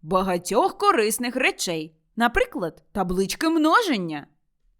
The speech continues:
«Я ось уже дев'ять років чудово обходжуся без вашої таблички множення», сказала Пеппі. «І надалі обійдуся без неї». «Але подумай, як тобі буде прикро, коли ти лишишся такою невігласкою.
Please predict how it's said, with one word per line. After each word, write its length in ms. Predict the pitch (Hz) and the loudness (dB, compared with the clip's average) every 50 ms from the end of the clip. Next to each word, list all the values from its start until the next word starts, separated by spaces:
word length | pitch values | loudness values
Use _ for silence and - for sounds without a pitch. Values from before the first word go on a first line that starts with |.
| _ _ _ _ _ _ _ _ - | _ _ _ _ _ _ _ _ -2
«Я 220 | 339 381 370 359 | 4 6 8 8
ось 240 | 359 359 359 359 - | 8 6 2 0 -2
уже 200 | 349 294 311 311 | -4 -2 -2 -4
дев'ять 400 | 269 311 311 294 302 294 285 285 | -4 -4 -4 -2 -2 -4 -2 -4
років 440 | 277 277 320 370 330 - 220 185 185 | -4 -2 -2 -4 -4 -4 -8 -8 -6
чудово 420 | - - 294 240 262 285 302 339 | -4 -4 -2 0 0 0 0 2
обходжуся 840 | 330 302 294 294 - - - 254 311 349 262 240 247 233 - - 214 | 2 2 2 0 -4 -6 -4 -2 -2 -2 -2 -2 -4 -4 -2 -2 -4
без 200 | 190 208 226 208 | -2 -2 -4 -2
вашої 400 | 208 240 269 311 302 - 302 277 | 0 0 0 0 0 -2 -6 -2
таблички 540 | 247 269 240 247 262 302 262 - - - 339 | -2 -2 -2 -2 -4 -4 -6 -6 -6 -6 -4
множення», 720 | 339 349 359 359 285 202 175 170 175 180 170 165 165 165 _ - | -4 0 0 2 2 2 0 -2 -6 -6 -6 -8 -8 -10 _ -10
сказала 520 | - - - 240 208 175 170 165 180 208 | -10 -4 -2 -2 0 0 -2 0 0 -2
Пеппі. 480 | 220 - 208 165 151 - - 170 165 _ _ _ _ _ - | -2 -2 -6 -8 -8 -10 -16 -18 -18 _ _ _ _ _ -6
«І 140 | 466 453 285 | -4 -2 2
надалі 500 | 262 240 233 196 202 196 254 453 392 233 | 2 2 2 4 4 4 4 4 2 0
обійдуся 760 | 208 190 185 180 202 202 180 175 196 302 - - 196 156 160 - | 0 0 -2 -2 -4 -4 -2 -4 -4 -4 -4 -4 -6 -8 -8 -4
без 260 | 175 - - 392 240 | -2 -2 -2 0 -2
неї». 500 | 196 180 170 175 170 165 160 160 160 175 _ _ _ _ _ _ _ _ _ _ _ _ _ | -4 -4 -4 -4 -4 -4 -6 -6 -8 -12 _ _ _ _ _ _ _ _ _ _ _ _ _
«Але 280 | - 180 185 185 185 185 | -6 -2 0 0 0 0
подумай, 680 | 180 - 196 196 170 180 202 254 254 208 165 160 156 | 0 0 0 0 2 2 2 2 2 0 0 -2 -4
як 300 | 156 160 196 202 175 - | -4 -4 -4 -4 -4 -6
тобі 240 | - 190 175 175 180 | -6 -4 -2 -2 -2
буде 260 | 165 185 196 170 180 | 0 0 0 0 0
прикро, 720 | - - - 208 233 285 359 339 349 - 180 160 160 160 - - | -4 -2 -4 -2 0 0 0 -2 -4 -6 -10 -10 -10 -12 -14 -6
коли 360 | - 294 285 277 285 311 294 | 0 0 2 2 2 0 -2
ти 260 | 208 - 262 294 294 | -2 -2 -2 -2 -2
лишишся 640 | 269 233 269 320 320 - 320 330 294 - - 349 339 | -2 -2 -2 -2 -2 -2 -2 -4 -2 -2 -2 -2 0
такою 400 | - 359 359 - 277 302 311 320 | 0 -2 -2 -2 -4 -4 -2 -2
невігласкою. 1000 | 294 311 294 339 339 302 311 285 190 165 170 - - - 175 165 160 160 165 | -2 -2 0 0 0 2 4 4 2 2 0 -6 -8 -8 -8 -8 -8 -8 -12